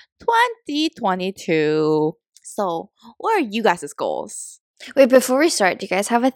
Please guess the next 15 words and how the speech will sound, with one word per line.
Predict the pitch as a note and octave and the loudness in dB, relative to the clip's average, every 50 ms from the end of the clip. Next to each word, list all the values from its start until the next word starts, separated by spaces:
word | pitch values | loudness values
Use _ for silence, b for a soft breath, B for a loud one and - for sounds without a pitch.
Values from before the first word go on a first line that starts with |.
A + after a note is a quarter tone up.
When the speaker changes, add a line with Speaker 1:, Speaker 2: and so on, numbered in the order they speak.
| _ _ | _ _
Speaker 2:
theme | - F#3 E3+ - - - A3+ A3+ A#3+ C4 - - | -4 -4 -4 -4 -4 -4 -6 -6 -6 -8 -10 -16
for | - - G#3 F#3+ F#3 F3+ F#3+ - - - - - _ G#3 | -8 -4 0 0 2 2 2 0 -2 -4 -8 -12 _ -10
the | G3 F#3+ | -8 -6
year? | - - - - - - - A3+ A3+ - - | -4 -2 -2 0 0 0 -2 -4 -8 -8 -2
You | G#3+ G#3+ | 0 4
know | A3 B3 | 6 6
how | B3 | 4
people | B3 A#3+ G#3+ A3 | 4 2 2 4
are | G#3 G3+ F#3+ | 4 4 4
like, | F3+ F3 - - - | 4 2 0 0 2
"Oh, | F3 | 2
I | F3 F3 F3+ | 2 2 2
have, | F3 F3 - - F3 F3 F#3 F#3+ F#3+ - - - - - _ _ _ _ _ _ _ - | -2 -4 -4 -2 -2 -2 -2 -4 -6 -10 -20 -20 -20 -20 _ _ _ _ _ _ _ -16
like, | F#3 F3+ - - - - | -16 -14 -16 -18 -14 -10
something | - G3 G3 F#3+ G3 G3+ F#3+ - - | -8 -8 -8 -6 -8 -10 -10 -12 -14